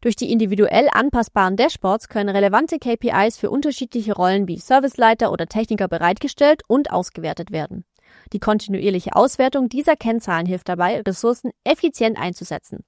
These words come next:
Chancen und Risiken frühzeitig zu erkennen, die Kundenzufriedenheit zu steigern und auch den Serviceprozess kontinuierlich zu verbessern. Fassen wir noch einmal zusammen. Mit einem guten Reporting-Tool kannst du relevante Kennzahlen aus verschiedenen Bereichen zentral und in Echtzeit analysieren.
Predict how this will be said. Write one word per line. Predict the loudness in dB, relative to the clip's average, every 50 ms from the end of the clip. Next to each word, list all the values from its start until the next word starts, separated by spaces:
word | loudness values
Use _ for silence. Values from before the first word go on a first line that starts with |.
| _
Chancen | -4 2 4 4 4 4 0 -4 -6
und | -4 -2 0
Risiken | 0 0 0 -2 -4 -6 -6 -6
frühzeitig | -4 -2 -4 -2 -2 -2 -4 -4 -4 -8 -12
zu | -10 -8
erkennen, | -8 -8 -4 -2 -2 -2 -2 -4 -6 _ -18 -20 _ _ -10
die | -4
Kundenzufriedenheit | 2 2 2 2 0 -4 -2 -4 -6 -2 -2 -2 0 2 2 2 2 0
zu | -4
steigern | -10 -2 0 2 2 2 0 -2
und | -2 0 0 0 0 0
auch | 4 4 4 4 4
den | 0 -10 -10 -6
Serviceprozess | 0 0 0 0 0 -4 _ -10 -10 -6 -4 -4 -4 -4 -8 _ _
kontinuierlich | -8 -6 -6 -6 -6 -6 -4 -4 -4 -4 -6 -6 -8
zu | -10 -10 -4
verbessern. | -4 -4 -4 -4 -6 -6 -10 -16 -18 _ _ _ _ _
Fassen | 4 4 4 4 4 0
wir | 0 0
noch | 0 0 0
einmal | 0 0 0 0 -2
zusammen. | -4 -6 -6 -6 -6 -8 -8 -18 _ _ _ _ _ _ _ _ _ _ _ -16
Mit | -8 -2
einem | 0 0 0 0 -2
guten | -2 0 0 0 2 2 0
Reporting-Tool | 0 0 0 4 4 4 4 4 -2 -6 -6 -6 -4 0 0 0 0 0
kannst | -2 -6 -8 -8 -6 -8
du | -6
relevante | 0 2 2 2 4 4 4 2 2 0 -4
Kennzahlen | -4 -4 -4 -4 -4 -4 -4 -2 -2 -2 -2 -6
aus | -10 -12 -10
verschiedenen | -10 -12 -10 -4 -2 -2 0 0 0 0 2 0
Bereichen | 2 2 4 2 2 2 -4 -8
zentral | -2 -2 -2 -2 -2 -2 0 2 2 2 0 0
und | -2 -2 -2 0 -2
in | -4 -4
Echtzeit | -4 -4 -6 -6 -4 -4 -4 -4 -2 -4
analysieren. | -6 -4 -4 -4 -6 -6 -8 -8 -8 -8 -8 -10 -16 -18